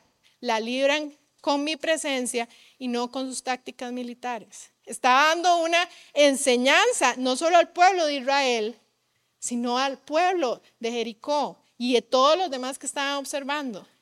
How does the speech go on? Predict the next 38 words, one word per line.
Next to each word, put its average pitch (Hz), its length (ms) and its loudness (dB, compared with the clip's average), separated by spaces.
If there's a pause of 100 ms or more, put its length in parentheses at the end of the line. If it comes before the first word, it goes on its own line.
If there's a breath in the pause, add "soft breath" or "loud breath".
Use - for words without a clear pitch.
(140)
Yo 254 280 0
soy 320 340 2
el 339 140 -2
que 320 280 -6 (240 loud breath)
conquisto 277 720 -2 (240 soft breath)
y 240 80 -8
yo 226 160 -2
soy 285 240 -4
el 277 120 -6
que 262 120 -10
tengo 269 260 -8
la 285 160 -4
victoria. 247 600 -6
Por 233 140 -2
eso 233 200 -2
el 277 140 -4
ar-, 302 260 0
el 233 240 -2
arca 247 280 0
del 285 100 -4
pacto 277 320 -4
tenía 277 500 -4
que - 100 -12
estar 202 240 -6
ahí. 214 200 -2
Por 214 160 -4
eso 214 180 -4
la 277 120 0
llevaron 208 380 -4
y 311 40 -4
la 269 100 4
trajeron, 226 360 0
<laughs> - 20 -8
la 254 120 0
llevaron 220 280 0
y - 20 -2
la 302 120 2
trajeron 262 360 -2